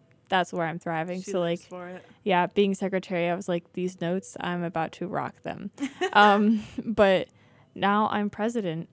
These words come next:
Speaker 1: Um, but it's been really cool to see it grow and to see, like, the new people coming and going. And even within H P S C, the roles we've mixed up. And I mean, Kay's been here for that too. Like, you've seen that.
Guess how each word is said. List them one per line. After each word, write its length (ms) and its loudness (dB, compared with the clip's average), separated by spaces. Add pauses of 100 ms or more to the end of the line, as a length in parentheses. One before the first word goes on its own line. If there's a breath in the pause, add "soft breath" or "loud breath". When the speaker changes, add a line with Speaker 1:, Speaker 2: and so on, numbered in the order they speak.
Speaker 1:
Um, 420 -2
but 140 4
it's 120 -2
been 180 0
really 200 0
cool 320 0
to 140 -4
see 220 -2
it 240 0 (460 loud breath)
grow 360 4
and 120 2
to 80 -8
see, 240 -6
like, 360 -2
the 120 -2
new 280 0
people 420 -6
coming 380 -4
and 140 -2
going. 420 -2
And 120 -4
even 240 -4
within 280 -4
H 260 -8
P 120 -6
S 120 -6
C, 160 -4
the 160 -2
roles 360 -2
we've 200 -4
mixed 320 -6
up. 180 0
And 100 -4
I 40 -4
mean, 200 -2
Kay's 320 -4
been 160 -4
here 160 -4
for 160 -8
that 320 -2 (280)
too. 200 0
Like, 180 -2
you've 160 -6
seen 180 -4
that. 300 -4